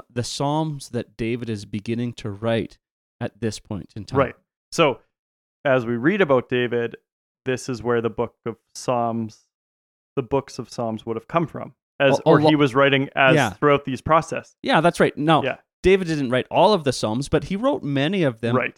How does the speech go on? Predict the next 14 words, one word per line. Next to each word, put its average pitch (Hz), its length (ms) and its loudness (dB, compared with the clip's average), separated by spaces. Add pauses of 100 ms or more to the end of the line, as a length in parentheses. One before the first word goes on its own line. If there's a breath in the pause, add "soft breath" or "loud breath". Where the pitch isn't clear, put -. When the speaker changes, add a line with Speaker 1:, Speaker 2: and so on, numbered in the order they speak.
(140)
Speaker 1:
at, 135 180 -2 (160)
at 127 240 -4
this 156 160 0
stage 139 400 -4
in 117 100 -6
his 110 240 -6
life. 90 200 -12 (240)
Speaker 2:
Interesting. - 440 -4 (180)
Okay. 151 100 0
Speaker 1:
Mm-hmm. 160 300 -2 (200)
Speaker 2:
Thank 392 160 -2
you. 127 140 -6 (1500)
Speaker 1:
Okay, 202 280 4
so - 340 2